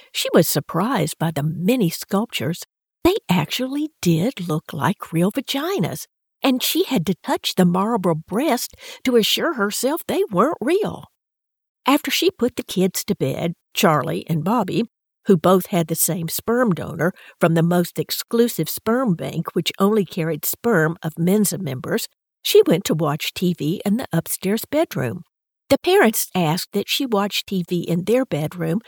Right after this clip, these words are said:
because it was on the same floor as the kids' bedroom, and the children had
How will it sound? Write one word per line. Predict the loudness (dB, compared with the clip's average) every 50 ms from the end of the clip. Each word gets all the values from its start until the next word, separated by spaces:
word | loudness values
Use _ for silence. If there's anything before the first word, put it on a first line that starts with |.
| -12 -20 -20 -20 -6 -4
because | -2 0 2 2 2 2 2
it | 2 2 4
was | 2 0 0
on | 0 0 0
the | -2 -2
same | -2 -2 -2 -2 -2 -2 -4 -6
floor | -6 -4 -4 -2 -2 -2 -2 -2
as | -2 -2
the | -4 -4
kids' | -4 -4 -4 -4 -4 -4 -6 -8
bedroom, | -6 -6 -6 -6 -8 -10 -8 -6 -4 -2 -4 -4 -4 _ _ _ -4
and | -4 -2 -2
the | -4
children | -4 -4 -2 0 2 2 2 2 2 0 -2 -6 -10 -6
had | -6 -6 -6